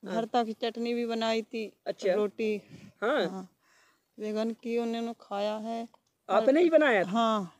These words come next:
Speaker 1: हाँ।
Speaker 2: जी, और भी हमारे साथ में हती थी।
Speaker 1: अच्छा।
Speaker 2: पाँच छह जने लोग हते
Speaker 1: हाँ।
Speaker 2: हम, उन्होंने बनाया
Speaker 1: तो
Speaker 2: सब।
Speaker 1: खाने के बाद उन्होंने क्या कहा?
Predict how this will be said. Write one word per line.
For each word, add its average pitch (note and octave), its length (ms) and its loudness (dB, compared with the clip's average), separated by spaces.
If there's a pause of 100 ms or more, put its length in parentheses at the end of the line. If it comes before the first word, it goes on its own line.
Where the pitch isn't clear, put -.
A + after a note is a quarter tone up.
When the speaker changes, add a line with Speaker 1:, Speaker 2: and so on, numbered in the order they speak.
Speaker 1:
हाँ। F3 160 0
Speaker 2:
जी, A#3 100 -2
और A#3+ 280 4
भी C4 80 2
हमारे A#3+ 320 -2
साथ A3 320 -2
में A3+ 100 -4
हती G3 240 -8
थी। G3 200 -10 (180)
Speaker 1:
अच्छा। D#3+ 360 -2 (280)
Speaker 2:
पाँच G3+ 220 -12
छह G#3+ 120 -4
जने G3+ 300 -2
लोग G3 240 -2
हते F#3 180 -6
Speaker 1:
हाँ। E3+ 100 0
Speaker 2:
हम, E3+ 140 -6 (240)
उन्होंने F#3+ 300 -8
बनाया F#3+ 420 -6
Speaker 1:
तो G3+ 60 -2
Speaker 2:
सब। G3 140 -2
Speaker 1:
खाने C4 220 2
के C4+ 60 2
बाद C4 200 8
उन्होंने B3 260 10
क्या F#3+ 220 6
कहा? D#3 260 -8